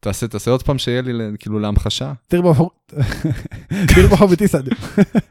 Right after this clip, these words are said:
Speaker 1: איזה מבטא זה?
Speaker 2: לא יודע, מבטא שלי.
Speaker 1: <laughs> טוב, אז אני עושה, אני עושה מבטא של ספיר, זה,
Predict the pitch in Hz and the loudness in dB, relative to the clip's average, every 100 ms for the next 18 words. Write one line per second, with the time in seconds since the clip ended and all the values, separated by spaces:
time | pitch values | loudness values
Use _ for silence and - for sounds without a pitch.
0 | _ - - - - - - - 403 - | _ -18 -18 -2 0 0 -4 -8 -10 -8
1 | 427 - 247 - 381 - 330 - - - | -6 0 0 2 0 0 -4 -2 -6 -6
2 | - 320 427 - 302 _ - - - 139 | -14 -16 -14 -16 -18 _ -8 -8 -8 -8
3 | 160 151 151 156 156 135 - - - - | -4 -4 -2 -2 -2 0 -2 -4 -8 -14
4 | - - - 165 262 180 143 139 196 185 | -20 -16 -6 -2 0 2 2 2 0 2
5 | 170 127 - _ _ _ _ _ _ _ | 0 -2 -8 _ _ _ _ _ _ _
6 | - - - - 339 - 339 208 - 226 | -6 -6 -8 -8 -8 -6 2 4 6 4
7 | 131 95 101 107 143 - - _ 113 117 | 2 -2 -8 -6 -6 -8 -12 _ -4 0
8 | 143 131 147 - 131 - - 127 95 | 0 0 0 0 0 0 0 0 0